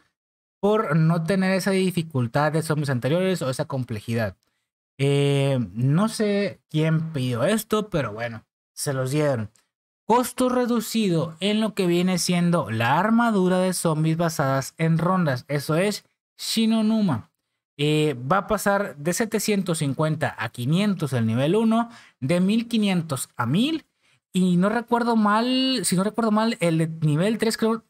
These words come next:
si no estoy mal, era, no sé si eran dos mil quinientos o tres mil restos, baja a dos mil.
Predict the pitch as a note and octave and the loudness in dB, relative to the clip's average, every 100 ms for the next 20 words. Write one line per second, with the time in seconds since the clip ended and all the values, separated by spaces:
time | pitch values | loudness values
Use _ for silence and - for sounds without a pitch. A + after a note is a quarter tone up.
0 | - - D#3+ E3 E3 D#3+ G3 G#3 G#3 G#3 | -10 -4 0 0 0 0 0 2 2 0
1 | F#3 F#3+ G#3 A#3 A#3 F#3+ F3 F3+ G3 G3 | 0 0 0 0 2 2 0 0 0 2
2 | G3+ A#3 - _ _ - C3+ C#3+ D3 E3+ | 0 -2 -8 _ _ -4 -2 2 4 4
3 | G#3+ G#3 G#3+ - C4 C4 - - _ B2 | 4 2 0 0 -2 -2 -16 -20 _ 0
4 | F3+ G3 G3 G3+ - _ C#3+ E3+ F#3 E3 | 2 2 0 0 -2 _ -2 0 2 2
5 | F#3+ D3 A2 | 2 0 -2